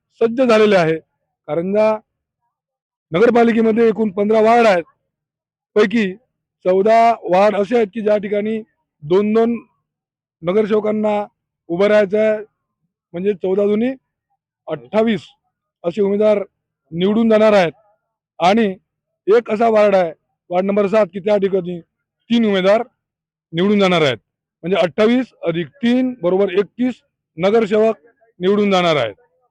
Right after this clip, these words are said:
तर मी वार्ड क्रमांक सात मधून अपक्षमधून उमेदवार आहो, तर जनतेचे जे काही सर्वसामान्य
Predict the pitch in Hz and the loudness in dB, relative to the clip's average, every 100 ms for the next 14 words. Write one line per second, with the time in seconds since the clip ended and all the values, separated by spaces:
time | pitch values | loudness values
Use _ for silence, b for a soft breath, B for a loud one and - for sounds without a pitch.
0 | _ - 175 226 247 262 _ _ _ _ | _ -8 -2 0 0 -4 _ _ _ _
1 | _ _ 170 175 226 220 220 226 220 220 | _ _ -4 0 0 0 -2 0 -2 -4
2 | - 202 214 208 208 226 190 214 - 208 | -2 -2 -2 -4 -4 -2 -4 -6 -6 -4
3 | 208 208 214 302 - _ - - _ - | -2 -2 -4 -8 -16 _ -20 -20 _ -8
4 | 175 202 214 214 - - _ _ _ _ | -2 2 2 2 -4 -14 _ _ _ _
5 | _ _ - 170 202 233 190 _ - _ | _ _ -8 0 2 4 2 _ -20 _
6 | _ _ 214 208 180 196 220 233 214 233 | _ _ -6 -2 -2 0 0 0 0 0
7 | 226 220 233 196 208 214 214 202 214 | 0 0 -2 -2 -4 -2 -2 -4 -4